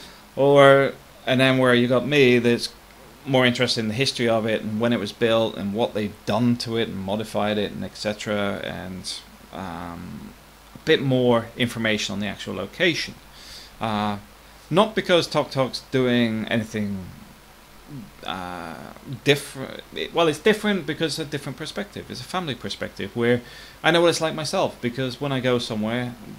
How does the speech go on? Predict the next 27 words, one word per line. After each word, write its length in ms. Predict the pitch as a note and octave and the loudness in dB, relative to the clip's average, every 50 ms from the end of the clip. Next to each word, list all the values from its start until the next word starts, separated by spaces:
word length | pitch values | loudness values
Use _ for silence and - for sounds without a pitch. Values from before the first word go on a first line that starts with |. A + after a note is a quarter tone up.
| - | -10
the 60 | - | -10
kids 500 | - - - D#3+ E3 E3+ D#3+ - - - - | -10 -6 -2 -2 -2 -2 -2 -6 -10 -10 -10
are 80 | - B2 | -12 -12
constantly 580 | - - C#3+ C#3 C3+ - - B2 A2 A#2+ A#2+ | -8 -6 -4 -4 -4 -6 -6 -2 0 0 0
wanting 560 | A2+ G#2 G2 F#2+ A#2 A#2+ B2+ C3+ B2 - B2+ A#2 | 0 -2 -2 2 2 2 2 2 0 -2 -2 -2
to 100 | A#2+ A2+ | -2 0
do 220 | G#2 B2 B2+ C3+ | 0 2 0 0
something. 460 | C3 - G#2 F#2+ G2 G2 - G2 G#2 - - - - - - - | -2 -4 -4 -6 -6 -6 -6 -6 -8 -8 -10 -16 -16 -16 -16 -4
You 120 | - E3+ B2+ | -2 -2 -2
can't 420 | - E3 E3 E3+ E3+ D3+ - - | 0 -2 -2 -2 -2 -4 -6 -8
spend 420 | - - - - D3 D3+ D3+ D3 C3 | -8 -8 -2 0 0 0 2 0 -4
the 60 | A#2+ | -4
same 240 | - - A#2+ A2+ A2+ | -4 -4 -4 -2 -2
amount 240 | A#2 A#2 A2 G#2+ | -2 -2 -2 -4
of 60 | - - | -4 -4
time 320 | B2 A#2+ A#2 A2 A2 A2 - - - - - - - | -4 -2 -2 -4 -6 -8 -12 -16 -20 -20 -20 -18 -8
concentrating 640 | - - C#3 C3+ C3 - B2+ - - B2 A2+ F#2+ G2 | -4 -2 -2 0 -2 -4 -6 -2 0 0 0 0 0
on 80 | G#2+ G#2 | -2 -2
the 80 | A2 | -2
actual 280 | G#2+ G#2 - - A2 G2+ | -2 -4 -4 -6 -6 -4
location. 600 | G#2 G#2 G2+ - D3 D#3 C#3+ - - F2 F2+ F#2+ | -4 -6 -4 -4 -4 -4 -2 -4 -8 -10 -10 -8
You've 140 | G2 G2+ G2+ | -8 -4 -2
got 140 | C3 A#2+ | -2 0
all 80 | B2 A#2+ | 0 -2
the, 200 | G#2 G#2+ A2 G#2+ | -2 -2 -4 -4
the 220 | - - - A#2 | -6 -4 -4 -4
kids 400 | A#2+ - - F3+ F3+ - - - | -4 0 0 0 0 -2 -6 -12